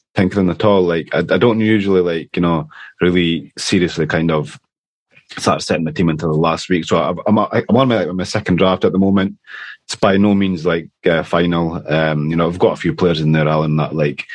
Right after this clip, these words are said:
we're all gonna have, like, you know, Salah, Trent,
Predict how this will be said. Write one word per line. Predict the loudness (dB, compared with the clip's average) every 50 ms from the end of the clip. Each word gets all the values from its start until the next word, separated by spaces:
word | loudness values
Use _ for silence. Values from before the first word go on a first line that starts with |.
| -10 -10 -10 -12 -8 _ 0
we're | 2 2
all | 2 2
gonna | 2 0 0 -2 -2
have, | 0 0 0 0 0 0
like, | -2 -2 0
you | 0
know, | -2 -2
Salah, | -2 0 0 0 2 2 0 -2 -4
Trent, | -4 -2 0 0 2 0 -2 -4